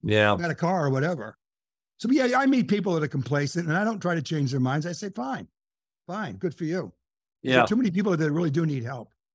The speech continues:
Speaker 1: It's almost like, "Yeah, congratulations. I, I
Speaker 2: Yeah, I'm
Speaker 1: wish
Speaker 2: not
Speaker 1: you
Speaker 2: a
Speaker 1: the best.
Speaker 2: crusader.
Speaker 1: Keep up, keep up
Speaker 2: Yeah.
Speaker 1: whatever you're doing that you wanna do. I'm really here to help people that, uh, are looking and, you know, they're still on a path of greatness in their own mind." And
Speaker 2: I use a Leo Pusateri question. "Yeah, you're so good. What's your message?"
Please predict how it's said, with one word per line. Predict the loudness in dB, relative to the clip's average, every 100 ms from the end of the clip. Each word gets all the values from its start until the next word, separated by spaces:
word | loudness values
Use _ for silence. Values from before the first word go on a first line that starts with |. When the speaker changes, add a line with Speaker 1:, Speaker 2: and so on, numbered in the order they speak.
| _ _
Speaker 1:
It's | -6 2
almost | 4 4 4
like, | 0 0
"Yeah, | -6
congratulations. | -6 -4 -2 -2 -4 -6 -6 -12 -18 -6
I, | -4
I |
Speaker 2:
Yeah, | 0 2
I'm | 2
Speaker 1:
wish |
Speaker 2:
not | 2
Speaker 1:
you | 0
Speaker 2:
a |
Speaker 1:
the | 0
best. | 2
Speaker 2:
crusader. | 2 2 -4
Speaker 1:
Keep | -2
up, | -2 -2 _ _ _ _
keep | -4 0
up | 0
Speaker 2:
Yeah. | 2
Speaker 1:
whatever | 2 2
you're | 2
doing | 2 2 2
that | 0 -2
you | 0
wanna | 2 2
do. | 2 2 2
I'm | 0
really | 0 0
here | 0 -2
to | 0
help | 0 0
people | -4 -12 -12 -4
that, | -4 -4 _ _ _ _ _ _
uh, | -2
are | 0 2 0
looking | 0 0 0 -4
and, | -6 -6
you | -4
know, | -2
they're |
still | -2 4 6
on | 6
a | 4
path | 0 0 0
of | -4 -2
greatness | 0 0 -2 -12
in | -8
their | -2
own | 2 2 2
mind." | -2 -4 -6
And | -8 -2
Speaker 2:
I | 2
use | 2 2
a |
Leo | 2 2 0
Pusateri | 0 -4 -2 -2 -2 0
question. | -2 -2 -2
"Yeah, | 0 0 0
you're | -2
so | -2
good. | -4 -4 -4
What's | -6 -4
your | -2
message?" | -2 -6 -14 -16